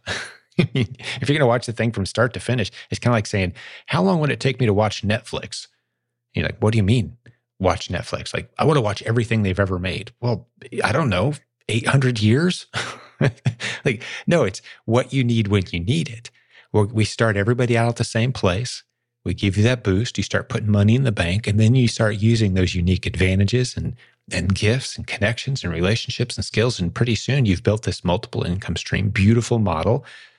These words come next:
We start ninety-nine point nine percent of our students with replens, and that can grow, as you've heard on past podcast episodes, into a massive, beautiful business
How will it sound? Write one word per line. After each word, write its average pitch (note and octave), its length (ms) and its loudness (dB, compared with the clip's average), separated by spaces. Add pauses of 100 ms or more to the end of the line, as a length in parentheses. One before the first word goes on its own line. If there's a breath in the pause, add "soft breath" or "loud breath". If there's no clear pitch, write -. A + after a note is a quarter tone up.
(180 loud breath)
We G2 100 0
start E2 360 -2 (180)
ninety-nine C#3+ 560 2
point A#2 220 -4
nine A2+ 200 2
percent A2 280 0
of F#2+ 80 4
our F2+ 80 2
students F#2+ 420 -2
with - 140 -4
replens, G2 800 0 (880 soft breath)
and F#2 180 2
that F#2 180 0
can G2+ 160 2
grow, G#2 380 2
as F2 180 -6
you've E2 140 -4
heard F#2 240 0
on F#2+ 120 0
past G#2 340 -2
podcast G#2+ 500 -2
episodes, F2 480 -2
into F#2 260 4
a G2+ 100 4
massive, G#2+ 720 2
beautiful G#2 500 4
business - 520 -2